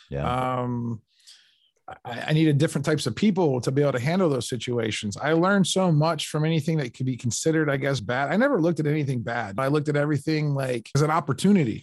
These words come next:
Speaker 2: to
Speaker 1: Right,
Speaker 2: learn
Speaker 1: right.
Speaker 2: and grow. I, I mean, I don't know. I guess I've made some bad hires over the years, but I learned from those too. <laughs> I don't
Speaker 1: Right.
Speaker 2: know. Like, I, I, I feel like I have no regrets about any decision I've ever made in my life.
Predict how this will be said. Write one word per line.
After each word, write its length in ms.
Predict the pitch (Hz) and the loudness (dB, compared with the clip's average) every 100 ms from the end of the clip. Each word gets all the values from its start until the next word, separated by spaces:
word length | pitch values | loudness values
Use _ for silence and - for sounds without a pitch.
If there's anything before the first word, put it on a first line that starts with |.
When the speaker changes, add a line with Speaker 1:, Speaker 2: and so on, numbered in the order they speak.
| - | -4
Speaker 2:
to 500 | - 147 139 135 123 | 2 4 4 4 2
Speaker 1:
Right, 160 | 101 113 | 2 2
Speaker 2:
learn 180 | 160 | 2
Speaker 1:
right. 100 | 160 127 | 0 -2
Speaker 2:
and 120 | 110 | -2
grow. 320 | 120 147 95 | 0 -2 -4
I, 80 | 69 - - | -10 -14 -12
I 140 | - 117 | -8 -4
mean, 140 | 110 | -4
I 80 | 104 | -2
don't 100 | 120 | -2
know. 120 | 92 | -2
I 60 | 101 | -2
guess 200 | 120 - | -2 0
I've 80 | 113 | 2
made 220 | 120 120 | 2 2
some 140 | 110 | 0
bad 220 | 107 117 107 | 0 0 0
hires 420 | 113 127 139 135 | 0 2 2 2
over 240 | 151 156 | 2 4
the 100 | 160 | 4
years, 500 | 160 165 170 170 160 | 4 4 4 2 0
but 240 | 123 117 104 | -2 -4 -4
I 100 | 117 | -4
learned 300 | 139 156 143 | 0 -2 -2
from 120 | 139 | -2
those 260 | 151 156 | 0 -2
too. 480 | - 151 170 175 170 | 0 0 2 2 2
<laughs> 20 | |
I 360 | 135 - - - | 0 -2 -2 0
don't 120 | 214 | 2
Speaker 1:
Right. 160 | 208 135 | 2 2
Speaker 2:
know. 140 | 220 160 | 2 0
Like, 200 | 143 - _ - | -2 -6 _ -10
I, 80 | 135 - | -8 -8
I, 80 | 151 - - 165 | -10 -12 -8 -2
I 40 | 190 | 2
feel 180 | 302 302 | 4 4
like 140 | 240 | 4
I 100 | 220 | 4
have 120 | 233 214 | 4 6
no 140 | 214 | 6
regrets 480 | 208 165 143 160 - | 6 4 2 0 0
about 160 | 131 131 | -2 0
any 140 | 160 | 0
decision 420 | 147 - 151 127 | 0 -2 -2 -2
I've 100 | 117 | -2
ever 140 | 120 117 | -2 -2
made 140 | 117 | -2
in 60 | 110 | -2
my 100 | 101 | -2
life. 260 | 104 101 | -4 -6